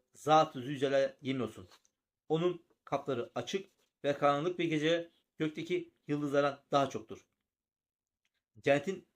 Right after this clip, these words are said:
kaplarından kim içerse artık ömrünün sonuna kadar hiç susamaz. Havzın cennetten çıkan iki oluğu gürül gürül akar. Genişliği uzunluğuna denktir.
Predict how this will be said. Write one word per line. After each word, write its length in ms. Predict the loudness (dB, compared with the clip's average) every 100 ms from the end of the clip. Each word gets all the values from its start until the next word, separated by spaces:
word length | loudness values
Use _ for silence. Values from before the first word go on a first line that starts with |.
| _
kaplarından 600 | -2 -2 0 -2 -4 -6 _
kim 400 | -6 -4 -4 -12 _
içerse 580 | -6 -2 0 2 0 -2 _ _ 2
artık 420 | 2 2 -6 -6 _ -4
ömrünün 300 | -2 0 -4
sonuna 280 | -4 -2 2
kadar 300 | 2 2 -4 _
hiç 300 | -8 -8 -16 _
susamaz. 520 | -14 -2 0 0 -6 _ _ _ _ _ _ _
Havzın 560 | _ -2 0 2 0 -2 _ _
cennetten 380 | -4 -2 0 -4
çıkan 380 | -4 -2 -2 -4 _
iki 240 | -18 -8 -2
oluğu 520 | 0 0 0 -2 -6 _ -6
gürül 360 | -2 -2 -4
gürül 260 | -6 -6 -6
akar. 340 | -10 -8 -8 -10 _ _ _ _ _ -6
Genişliği 680 | -2 -2 -4 0 -2 -2 _ _ -8
uzunluğuna 540 | -6 -4 -2 -2 -2
denktir. 460 | -4 -2 0 0 0